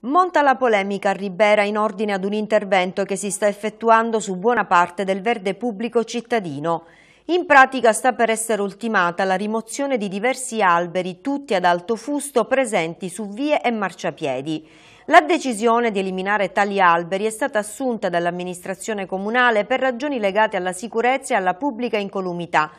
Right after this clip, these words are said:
ma anche perché sono alberi le cui radici stanno creando seri problemi agli impianti idrico, fognario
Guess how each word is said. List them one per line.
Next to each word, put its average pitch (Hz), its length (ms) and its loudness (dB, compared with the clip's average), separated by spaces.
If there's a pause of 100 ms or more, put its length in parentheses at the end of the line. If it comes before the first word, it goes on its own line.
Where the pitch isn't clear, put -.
(320)
ma 302 200 6
anche 311 320 2
perché 233 320 0
sono 247 260 -2
alberi 190 480 0
le 196 160 -2
cui 285 180 -4
radici 240 460 -2
stanno 240 380 -4
creando 220 500 -2
seri 285 380 -2
problemi 196 580 0
agli 165 160 -6
impianti 180 720 -6
idrico, 180 520 -6
fognario 196 680 -2